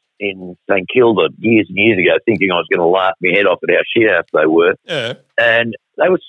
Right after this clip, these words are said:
Speaker 1: so entertaining. It was great. It was, they were really good. They should get them to do the, um, the grand final, you know, because they're just,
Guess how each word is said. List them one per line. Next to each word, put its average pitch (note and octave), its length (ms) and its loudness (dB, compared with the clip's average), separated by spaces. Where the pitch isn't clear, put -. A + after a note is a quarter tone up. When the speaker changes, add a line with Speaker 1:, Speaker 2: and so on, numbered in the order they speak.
Speaker 1:
so G#3+ 200 4
entertaining. C3 720 0
It C#3+ 140 2
was D#3+ 140 2
great. F3+ 400 2
It C3 60 0
was, D#3 220 2
they E3+ 100 2
were F3 100 4
really G#3+ 240 2
good. B2+ 200 2
They C#3+ 180 0
should B3 140 -4
get - 180 -2
them C#3 160 -2
to C#3 60 2
do B2 220 0
the, A2+ 260 0
um, G2 300 -2
the F#2+ 60 -8
grand A2+ 340 0
final, B2+ 380 0
you B2+ 100 0
know, B2+ 220 2
because C3+ 400 0
they're E3 200 2
just, F#3 160 0